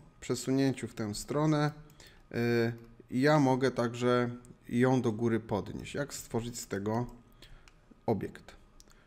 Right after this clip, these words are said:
Więc tutaj jestem już bez edycji werteksów, wyszedłem do edycji line, mogę to sobie tutaj zwinąć i z listy modyfikatorów wybieram modyfikator, który znamy z edycji ściankowej, bo używaliśmy tej opcji, ale tu jest jako modyfikator,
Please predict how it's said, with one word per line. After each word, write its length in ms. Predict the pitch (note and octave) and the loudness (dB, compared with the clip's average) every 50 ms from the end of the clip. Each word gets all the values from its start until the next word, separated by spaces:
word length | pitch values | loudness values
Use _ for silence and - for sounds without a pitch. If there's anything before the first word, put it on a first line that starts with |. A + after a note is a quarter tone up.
| _ - - | _ -4 2
Więc 300 | B2+ A#2+ A#2 A#2+ - - | 2 2 2 0 -4 -6
tutaj 360 | - E3 D#3+ - D3+ C#3 C3+ | -6 -4 0 2 2 4 4
jestem 540 | C3+ C3 - - - B2+ A#2+ A2+ A2 A2 A2 - - - - | 2 0 0 -2 -2 0 0 0 -2 -4 -6 -12 -18 -16 -8
już 460 | - A#2 A#2+ B2 A2+ - - - - - | -4 0 0 0 0 -2 -6 -10 -12 -8
bez 340 | - A2+ C#3 D3 - - - | -2 0 0 0 0 -2 -4
edycji 360 | A#2+ A2+ B2 A2+ - - A2+ | -2 -2 -2 -2 -2 -2 -2
werteksów, 600 | A2 A2 G#2 - - A#2+ G#2 - - - G2+ G2+ | -2 -2 -2 -2 -2 -4 -4 -4 -6 -8 -8 -6
wyszedłem 480 | A2+ A#2 A#2 - B2+ A#2+ B2 A#2+ A2+ G2+ | -6 -6 -4 -2 -2 0 0 0 0 0
do 120 | G#2+ G#2 | -2 -2
edycji 360 | G#2 G2 G#2+ G#2 G#2 - F#2+ | -2 -4 -6 -6 -6 -6 -6
line, 320 | F2+ G#2 B2 C#3+ D3+ D3+ B2+ | -4 -2 0 0 0 0 0
mogę 200 | A2 G#2 A2+ F#2+ | 0 -2 -4 -6
to 100 | - G#2+ | -6 -8
sobie 240 | - G2 G2 G2 | -8 -6 -6 -6
tutaj 320 | F#2+ - G2+ - G2+ F2+ F2+ | -6 -6 -6 -6 -6 -6 -6
zwinąć 680 | F#2+ F#2+ A#2 A#2 A#2 A#2+ C3+ D#3 F#3 G#3 G3+ - - - - - - - - - - - | -6 -6 -4 -4 -2 0 0 0 0 -2 -2 -6 -12 -16 -20 -20 -20 -20 -20 -16 -8 -6
i 80 | A2+ | -4
z 80 | A2 A2 | -4 -2
listy 360 | A2+ C#3 E3 E3 - - D#3 | -2 -2 -4 -4 -2 0 0
modyfikatorów 1080 | C3 C3 C#3 C#3+ C#3+ B2 - A2+ G#2+ - G#2 F#2+ - B2+ C3+ D3+ D#3 D3+ D3 - - - - - - - - _ - | 2 2 2 2 0 -2 -4 -4 -4 -4 -4 -2 0 0 0 2 0 0 -2 -6 -12 -20 -20 -20 -20 -20 -14 _ -4
wybieram 680 | B2 B2 C3 D#3 F3 E3+ D3+ C3+ C3+ C#3+ D3 D3+ C#3+ C3 | -2 0 0 0 0 4 6 6 8 8 8 6 6 6
modyfikator, 880 | B2 C3 B2+ B2+ B2 A#2+ A#2+ A#2+ - - A#2+ B2 A#2+ A#2+ B2+ A#2+ A#2+ A#2 | 4 4 4 4 2 2 0 -4 -2 0 2 2 2 2 0 0 -2 -4
który 600 | - - - C#3 D3 D3+ D3+ D3 C#3+ C#3 C#3 C#3 C#3 - - - - - - - - - | -8 -6 -4 -2 0 2 4 4 6 4 4 2 -2 -10 -20 -20 -20 -20 -20 -20 -10 -6
znamy 420 | - A2 A2 A#2+ C3+ C#3 C#3 C#3 B2+ | -4 -2 2 4 6 6 8 6 6
z 60 | A#2+ | 6
edycji 360 | B2 A2+ B2 B2+ B2 - C3+ | 4 2 0 -2 -2 -2 -2
ściankowej, 680 | A#2 - - C#3 B2+ A#2+ A#2+ - C3+ C3 A#2+ A2+ G#2+ G#2 | -2 -2 0 0 2 2 2 4 4 4 6 6 4 2
bo 120 | G2+ G#2+ | 2 0
używaliśmy 680 | F2+ A#2+ A#2 B2+ B2 A#2 A#2+ A#2+ B2+ B2 - - B2 | 0 0 0 0 0 2 2 2 2 0 0 -2 -2
tej 240 | - - G#2+ G2 - | 0 0 0 0 0
opcji, 580 | - C3 C#3 C#3+ - - - - E3+ F3 F#3 - | 0 -2 -2 -2 -4 -10 -8 -4 0 0 0 2
ale 240 | - B2 A#2 A2+ A2 | 2 2 2 2 2
tu 120 | - C#3 | 2 2
jest 160 | C#3 C3 B2 | 2 2 2
jako 220 | B2+ A#2 - B2+ A#2 | 0 -2 0 0 0
modyfikator, 1000 | A#2 A#2+ A#2+ A#2+ B2 A#2 - A2+ - - G#2+ G2+ - - C3+ D3+ F3 F#3+ G#3 | 2 2 0 0 -2 -4 -6 -8 -8 -6 -8 -6 -4 -2 0 0 0 0 -2